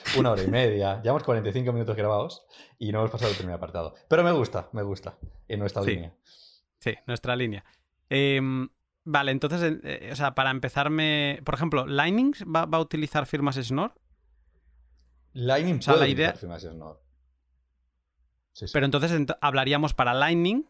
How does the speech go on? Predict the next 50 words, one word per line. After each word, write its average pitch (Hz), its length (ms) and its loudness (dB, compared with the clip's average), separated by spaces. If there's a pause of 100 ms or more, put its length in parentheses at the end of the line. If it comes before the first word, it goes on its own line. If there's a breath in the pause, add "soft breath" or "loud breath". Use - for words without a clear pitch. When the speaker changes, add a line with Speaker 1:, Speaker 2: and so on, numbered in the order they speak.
(120)
Speaker 2:
con 120 120 0
esta 123 220 0
división 127 480 -2
de 120 100 0
multifirmas 120 540 -4
que - 80 -6
vamos 117 160 -4
a 131 40 -4
tener, 151 260 0
estaríamos 120 340 -2
hablando 131 300 2
de 131 180 -4
Music, 123 460 -2
¿no? 147 160 -4
Porque 104 240 -6
estamos 107 260 -4
en 113 140 -2
un 110 180 -2
N 117 220 -2
D 107 160 -2
N, 156 260 -2
o - 320 -20
sea, 113 640 -4
mm, 123 160 -8
Speaker 1:
Sería 110 320 0
la 95 100 2
idea, 90 200 -4
Speaker 2:
mu-, 139 200 -2
Speaker 1:
sí. - 220 -16
Speaker 2:
Music 135 320 2
Speaker 1:
De-, - 60 8
Speaker 2:
o 123 60 6
otro 131 140 4
Speaker 1:
dejemos 156 220 4
la, 127 60 4
Speaker 2:
protocolo 139 320 4
de 110 200 -2
Speaker 1:
dejemos 135 380 2
Lightning 117 260 4
para 104 140 2
un 98 80 -2
poquito 95 160 0
más 90 100 -2
para 92 160 -2
adelante, 101 320 -2
que 90 140 -4
tocará, 90 520 2
llegará 92 260 2
el 95 40 0
momento. 78 380 -10